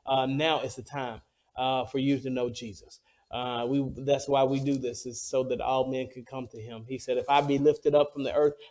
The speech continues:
I will draw all men unto me." So we preach Christ and him crucified. Jesus died for you, and we implore you to live for him.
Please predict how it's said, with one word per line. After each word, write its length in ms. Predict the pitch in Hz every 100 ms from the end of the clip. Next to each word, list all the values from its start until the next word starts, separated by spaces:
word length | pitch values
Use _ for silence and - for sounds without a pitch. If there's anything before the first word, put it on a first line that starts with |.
| -
I 100 | 147
will 140 | 143
draw 260 | 131 147 147
all 220 | 135 139
men 400 | 139 143 143 139 -
unto 300 | 135 131 135
me." 320 | 127 143 - _ -
So 220 | 151 139
we 240 | 131 151
preach 340 | 147 151 143 -
Christ 400 | 147 139 - 139
and 100 | 127
him 160 | 135
crucified. 800 | - 143 - 123 135 127 123 123
Jesus 300 | 147 147 135
died 320 | 135 139 139 -
for 80 | 131
you, 240 | 120 120 - - - 131
and 180 | 131
we 260 | 135 135 131
implore 400 | 127 113 156 147
you 200 | 127 131
to 140 | 117 127
live 300 | 127 127 120
for 100 | 104
him. 280 | 101 107